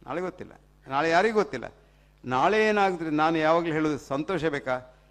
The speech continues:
ಮುನ್ನೂರ ಅರವತ್ತೈದು ಸಲ ಎರಡು ದಿವಸ ಮರ್ತು ಬಿಡಿ, ಎರಡು ದಿವಸಕ್ಕೆ ರಜೆ ಕೊಡಿ, ಬಾಕಿ ಉಳಿದ ಮುನ್ನೂರ ಅರವತ್ತ ಮೂರು ದಿವಸ ನಿಮ್ಗೆ ಸಂತೋಷ.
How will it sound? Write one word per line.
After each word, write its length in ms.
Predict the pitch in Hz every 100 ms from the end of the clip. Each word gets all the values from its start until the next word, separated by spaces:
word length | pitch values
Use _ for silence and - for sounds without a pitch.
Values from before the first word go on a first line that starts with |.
| _ _ _ _ _ -
ಮುನ್ನೂರ 420 | 131 170 202 175
ಅರವತ್ತೈದು 520 | 160 165 160 165 156
ಸಲ 140 | 160 170
ಎರಡು 320 | 151 151 175
ದಿವಸ 160 | 160 160
ಮರ್ತು 320 | 151 127 151
ಬಿಡಿ, 140 | 127
ಎರಡು 400 | 104 131 143 170
ದಿವಸಕ್ಕೆ 300 | 170 165 143
ರಜೆ 200 | 139 143
ಕೊಡಿ, 200 | 127 101 - _ _ _ _ _ -
ಬಾಕಿ 280 | 131 156 170
ಉಳಿದ 180 | 170 160
ಮುನ್ನೂರ 460 | 151 156 175 180 160
ಅರವತ್ತ 300 | 165 160 165
ಮೂರು 280 | 151 160
ದಿವಸ 200 | 156 156
ನಿಮ್ಗೆ 220 | 175 156 131
ಸಂತೋಷ. 360 | 131 143 113